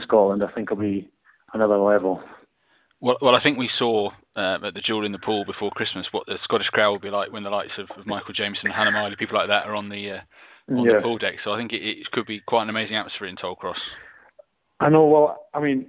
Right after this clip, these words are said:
Speaker 1: I didn't, obviously, I love the summit, um, the Jewel in the Pool, but I managed to, to get along on this, uh, the Saturday afternoon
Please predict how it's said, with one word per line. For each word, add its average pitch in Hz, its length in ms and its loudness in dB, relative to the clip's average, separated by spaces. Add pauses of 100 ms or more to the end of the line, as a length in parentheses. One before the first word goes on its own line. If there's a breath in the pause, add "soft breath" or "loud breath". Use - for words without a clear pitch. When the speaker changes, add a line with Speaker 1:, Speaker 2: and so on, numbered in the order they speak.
(160)
Speaker 1:
I 160 40 2
didn't, 160 320 2 (160)
obviously, 127 320 -6
I 113 60 0
love 123 320 2
the - 60 -14 (100)
summit, 139 300 2 (260)
um, 113 380 -2
the 113 60 -2
Jewel 117 220 -2
in 120 60 -2
the 113 80 -2
Pool, 113 260 2
but 113 80 6
I 110 120 6
managed 135 400 4
to, 110 160 4
to - 440 -16
get 120 140 2
along 123 320 4
on 117 100 2
this, 104 140 -2 (220)
uh, 107 440 -2
the 104 100 -2 (120)
Saturday 113 380 6
afternoon 117 500 0